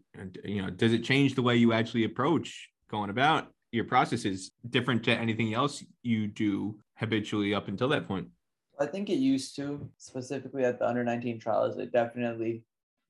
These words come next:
Speaker 2: you know, you're looking around, checking the field, and, "Oh my God, there's a coach. Oh, there's a selector." It does, or it did play in my mind, but after experiencing all that I did, again, not trying to prove anything to anyone,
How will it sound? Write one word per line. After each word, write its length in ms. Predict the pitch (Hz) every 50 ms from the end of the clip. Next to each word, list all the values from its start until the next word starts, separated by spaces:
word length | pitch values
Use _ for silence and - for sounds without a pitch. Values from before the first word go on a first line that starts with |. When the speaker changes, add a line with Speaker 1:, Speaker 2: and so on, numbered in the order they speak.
| _ -
Speaker 2:
you 60 | -
know, 120 | 120 123
you're 180 | 123 120 123 123
looking 300 | 123 127 127 - 127 123
around, 360 | 123 123 120 120 120 120 120
checking 300 | 117 - 123 117 - 127
the 100 | 123 120
field, 300 | - - 120 120 120 113
and, 120 | 120 117 117
"Oh 160 | 127 123 120
my 140 | 117 113 117
God, 300 | 117 120 117 110 113 113
there's 220 | 120 120 120 120
a 40 | 123
coach. 640 | 123 - 123 123 120 117 - - - - - - _ _ _ _ _ _ _ _ _
Oh, 140 | 131 127 123
there's 200 | 123 123 123 123
a 60 | 120
selector." 680 | 117 - 123 117 120 117 117 - - 110 101 101 - _ _ _ _ -
It 180 | 117 110 -
does, 380 | - 120 120 123 123 123 - -
or 100 | 127 127
it 140 | 123 117 107
did 240 | 135 139 139 135 -
play 160 | - 127 123
in 80 | 123 120
my 140 | 117 113
mind, 360 | 113 113 113 113 113 113 110 -
but 300 | 120 117 113 113 - - _ _ _ _ _ _ _ _ _ _ _ -
after 240 | 123 127 - 139 139
experiencing 520 | 131 127 - - 127 127 123 120 131 123
all 160 | 117 113 117 120
that 100 | 123 120
I 100 | 117 113
did, 240 | 104 113 113 113 110
again, 460 | 113 113 120 117 110 110 107 107 - _ _ _
not 260 | - 123 120 123 120
trying 240 | - - 120 120 120
to 60 | 113
prove 460 | 113 - - _ 120 120 123 120 117
anything 340 | 117 117 117 117 113 120 120
to 100 | 117 117
anyone, 440 | 117 120 123 123 127 131 135 135 139